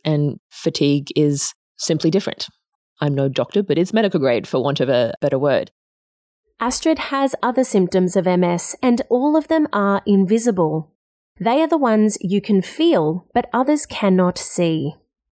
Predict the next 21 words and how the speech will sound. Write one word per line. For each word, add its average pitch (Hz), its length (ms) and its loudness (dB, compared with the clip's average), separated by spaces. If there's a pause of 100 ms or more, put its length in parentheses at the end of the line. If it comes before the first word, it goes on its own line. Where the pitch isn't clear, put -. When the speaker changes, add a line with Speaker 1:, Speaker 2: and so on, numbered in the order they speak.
(640)
Speaker 1:
They 156 200 0
include 151 560 0 (240)
numbness, 160 680 0 (260)
tingling, 147 720 -2 (400)
burning. 143 640 0 (600)
They 147 460 2
include 156 800 0 (200)
issues 160 400 0
with 160 140 -2
my 151 300 0 (220)
proprioception, 170 680 0 (480)
which 156 240 0
is 151 340 2
me 156 240 0
knowing 151 320 0
where 147 160 0
my 143 180 -2
limbs 143 320 -2
are 139 180 -2
in 143 140 -2
space. - 560 -4